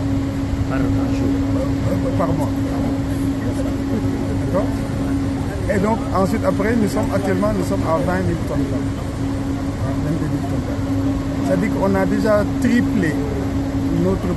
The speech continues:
Speaker 2: production avant que le nouveau partenaire ne vienne. Et actuellement, on était en train d'aller, d'aller vers trente mille tonnes. Donc, en termes de,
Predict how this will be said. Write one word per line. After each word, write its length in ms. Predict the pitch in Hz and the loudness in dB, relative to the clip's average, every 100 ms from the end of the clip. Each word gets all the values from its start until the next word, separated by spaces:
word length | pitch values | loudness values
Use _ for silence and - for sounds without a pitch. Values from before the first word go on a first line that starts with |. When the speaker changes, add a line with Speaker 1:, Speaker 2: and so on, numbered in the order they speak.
| - | 0
Speaker 2:
production 480 | 175 165 139 147 139 - | 0 0 0 -2 0 0
avant 260 | 156 165 170 | 0 0 0
que 200 | 143 165 | 0 0
le 120 | 156 151 | 0 0
nouveau 200 | 147 156 147 | 0 0 -2
partenaire 460 | 143 147 139 143 | -2 -2 -2 -2
ne 120 | 139 - 123 - - - - - - - - - - - - - - | -2 -2 -2 -2 -2 -4 -4 -4 -4 -4 -4 -2 -4 -4 -4 -4 -2
vienne. 140 | - 196 | 0 0
Et 40 | |
actuellement, 560 | 180 - 190 190 190 214 - - - - - - - - | 0 0 2 2 2 0 -2 -2 -2 -2 -2 -2 -2 0
on 100 | 170 180 | 2 2
était 240 | 180 214 | 2 0
en 120 | 202 | 0
train 240 | 175 185 185 | 0 0 0
d'aller, 200 | 175 160 156 | 0 0 0
d'aller 200 | 165 175 175 | 0 0 -2
vers 120 | 165 - | -2 0
trente 160 | 175 170 160 | 0 0 -2
mille 140 | 151 143 | -2 -2
tonnes. 200 | 135 135 - - - - 285 277 277 - - - - 269 214 | -2 -2 -4 -4 -2 -2 -4 -2 -2 -2 -2 -4 -4 -2 0
Donc, 160 | 233 208 - 269 - - - - - - - | 0 0 -2 -2 -2 -2 -2 -2 -2 -4 0
en 100 | 175 | 0
termes 280 | 196 247 240 | 2 4 4
de, 160 | 185 | 4